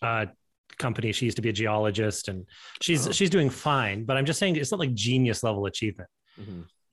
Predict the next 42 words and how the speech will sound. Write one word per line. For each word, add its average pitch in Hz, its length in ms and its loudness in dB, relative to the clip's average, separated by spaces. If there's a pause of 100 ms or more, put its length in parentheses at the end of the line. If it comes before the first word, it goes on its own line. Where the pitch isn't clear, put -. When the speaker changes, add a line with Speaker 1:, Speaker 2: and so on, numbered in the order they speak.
(220)
Speaker 2:
Right. - 280 -4 (400)
It's, 123 240 4
Speaker 1:
Yeah. 95 200 -2 (120)
Speaker 2:
it's 131 220 -2
not 143 280 2
making 117 340 2
a 104 60 2
ro-, 107 320 4 (140)
uh, 107 180 2
making 110 360 2
your 110 120 2
teddy 101 280 0
bear 98 240 0
into 101 320 2
a 90 40 2
robot. 95 520 0
Speaker 1:
No, 147 360 4
Speaker 2:
Kind 107 140 4
Speaker 1:
no, 104 80 4
Speaker 2:
of - 80 4
Speaker 1:
she's, 143 240 0 (140)
she's 151 160 0
not 170 200 2
tricking, 156 480 2 (280)
tricking 139 340 0
children 123 440 4
into 117 120 2
thinking 120 420 0
that 101 80 -4
their 104 120 0
toys 113 300 0
are 107 40 -4
demonic. 101 600 -2 (100)
Speaker 3:
I 117 60 0
Speaker 1:
You 120 80 4
Speaker 3:
mean, 127 140 2
Speaker 1:
know, - 160 -4
<laughs> - 100 -2
like 127 160 0
Speaker 3:
it 135 100 0
Speaker 1:
en 127 140 2
Speaker 3:
would - 0 -